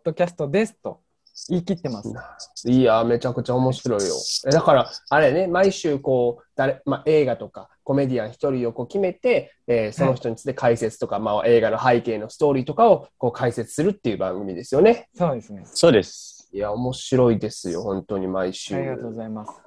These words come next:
Speaker 2: ねえ、だけど、そもそもでもさ、この番組を、まあ、始めて、今どれぐらい経つんだっけ？まあ、エピソード三十七ぐらいやってるよね。
Speaker 1: そうですね。
Speaker 3: ちょうど一年ぐらいなんですよ。あの、
Speaker 2: あ、
Speaker 3: 年の初めに始めたんで。
Speaker 2: そっかそっかそっ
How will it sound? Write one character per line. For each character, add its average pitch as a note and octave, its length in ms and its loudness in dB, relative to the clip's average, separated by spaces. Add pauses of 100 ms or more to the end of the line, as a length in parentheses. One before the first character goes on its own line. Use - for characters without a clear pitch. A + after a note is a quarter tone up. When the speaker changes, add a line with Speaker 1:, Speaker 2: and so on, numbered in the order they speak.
(260)
Speaker 2:
ね B2 520 8
え、 - 40 6
だ C3 140 4
け C3+ 80 4
ど、 A2 120 4 (720)
そ C4+ 120 6
も D4+ 80 4
そ - 100 2
も A2 140 2
で G#2+ 60 0
も G2+ 100 -4
さ、 G2+ 100 -6
こ A2+ 80 -6
の G2+ 80 0
番 A3 280 4
組 A#3+ 240 6
を、 A#3 240 6
ま F3+ 180 -2
あ、 - 20 -8
始 F3+ 280 0
め F#3+ 120 -2
て、 F3 240 -4
今 D#3+ 160 0
ど A#2+ 140 -2
れ C3 80 0
ぐ D3 80 -2
ら F#3 80 4
い G3+ 40 -2
経 D#3 100 -4
つ - 40 -18
ん - 20 -12
だ A2 60 -12
っ - 20 -12
け？ A2+ 80 -18
ま B2 140 -6
あ、 G2+ 100 -10 (380)
エ D3 60 -2
ピ C3+ 60 -8
ソ - 80 0
ー - 20 0
ド - 60 -6
三 A#3 180 6
十 B2+ 100 2
七 D#3+ 180 4
ぐ A#2 80 0
ら E2+ 60 -2
い D2+ 40 -6
や C#2+ 60 -14
っ - 40 -20
て - 100 -18
る - 60 -18
よ A2+ 40 -6
ね。 C#3+ 60 -2
Speaker 1:
そ - 60 -4
う - 20 -20
で - 500 -20
す - 60 -10
ね。 F#3+ 40 -2
Speaker 3:
ち E3 40 4
ょ A3+ 140 10
う G#3+ 40 6
ど G#3+ 120 4
一 F#3+ 240 -2
年 G3 160 -4
ぐ F3+ 140 -4
ら D#3 120 2
い G2+ 40 -4
な F#2 120 -6
ん E2 60 -20
で E2 80 -14
す - 120 -10
よ。 D#2 160 -4
あ F#2+ 100 0
の、 F#2+ 100 4
Speaker 2:
あ、 - 20 4
Speaker 3:
年 B2 260 6
の F#2+ 120 4
初 G2+ 240 2
め G#2+ 100 2
に G2+ 80 0
始 F#2+ 220 0
め F#2 120 -2
た F2+ 160 -4
ん E2 120 -12
で。 D2 200 -10 (260)
Speaker 2:
そ E3 120 2
っ - 60 -2
か A#2+ 100 -8
そ B2+ 80 0
っ - 80 -6
か A2+ 80 -6
そ A2 120 -8
っ - 60 -12